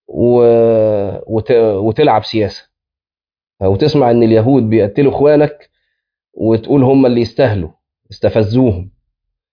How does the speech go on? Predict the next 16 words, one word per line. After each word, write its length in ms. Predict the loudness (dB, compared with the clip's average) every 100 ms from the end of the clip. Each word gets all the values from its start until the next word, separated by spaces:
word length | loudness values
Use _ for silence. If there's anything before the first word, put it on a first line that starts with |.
| _ _ _ _ _
أو 100 | -2
تسمع 380 | 0 0 0 0
إن 160 | 2 0
اليهود 580 | 0 0 2 0 0 2
بي-، 420 | 2 4 2 0
بيغتصبوا 920 | -2 -2 0 -2 -4 -6 -4 -4 -2
الأرض، 260 | 0 0
تقول: 140 | 0 0
"هم 180 | 2 2
اللي 100 | 0
يستاهلوا، 340 | -2 0 0
باعوا 280 | 2 2 2
أراضيهم". 560 | 0 0 -2 -4 -12 _ _ _ _ _ _ _ _ _ _ _ _ _ _ _ _ _ _ _ _ _ _ _ _ _ _ _ _ _
وإلا 360 | 0 2 2 2
تكون 380 | 0 0 0 0
متعصباً، 760 | 0 -4 -4 -2 -2 -2 -8